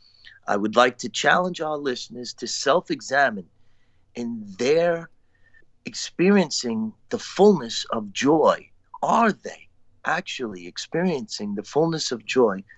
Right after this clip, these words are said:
at the end of Mass when the priest says, "The Mass is ended, go in peace," and bring the good, good news out into the world? Become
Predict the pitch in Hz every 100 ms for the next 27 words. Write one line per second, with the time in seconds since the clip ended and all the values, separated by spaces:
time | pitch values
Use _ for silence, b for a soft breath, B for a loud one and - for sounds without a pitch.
0 | b - 120 135 139 147 139 - 156 151
1 | 135 - B B B B - 135 127 123
2 | - 185 180 - 190 147 110 - - -
3 | - 117 123 131 139 147 131 101 110 110
4 | - 190 101 104 - 80 - - B B
5 | B B B B - 117 101 135 185 196
6 | 143 - 139 180 170 _ - - 185 175
7 | 170 139 104 104 - - _ _ _ -
8 | - 131 147 - 117 214 104 127 131 160
9 | 147 110 - - - _ - - - -
10 | 208 214